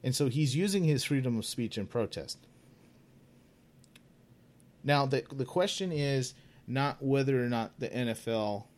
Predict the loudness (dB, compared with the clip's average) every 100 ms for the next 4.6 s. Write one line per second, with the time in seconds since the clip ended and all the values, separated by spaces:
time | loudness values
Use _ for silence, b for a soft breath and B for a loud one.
0 | -20 -20 -2 0 2 0 -6 -6 -2 -2
1 | -4 -10 -6 -6 -6 -16 -20 -20 _ -20
2 | -20 -20 -20 -8 -4 0 0 0 -2 -2
3 | -2 -4 -4 -2 -2 -4 -4 -6 -6 -10
4 | -14 -4 -2 0 -2 -6